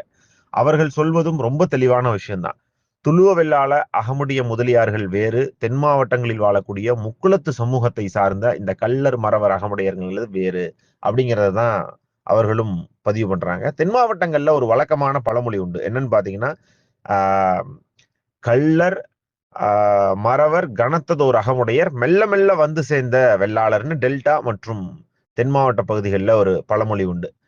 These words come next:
இப்படி இந்த பழமொழிக்கு என்னங்க விளக்கம்னு கேட்கும்போது, நாங்களும் இந்த வேளாண்மை தொழிலை, ஆ, இல்ல அந்த வேளாண்மைக்குள்ள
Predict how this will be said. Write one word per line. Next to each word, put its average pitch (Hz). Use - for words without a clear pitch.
இப்படி 160
இந்த 151
பழமொழிக்கு 175
என்னங்க 147
விளக்கம்னு 139
கேட்கும்போது, 120
நாங்களும் 165
இந்த 127
வேளாண்மை 131
தொழிலை, 110
ஆ, 113
இல்ல 110
அந்த 113
வேளாண்மைக்குள்ள 120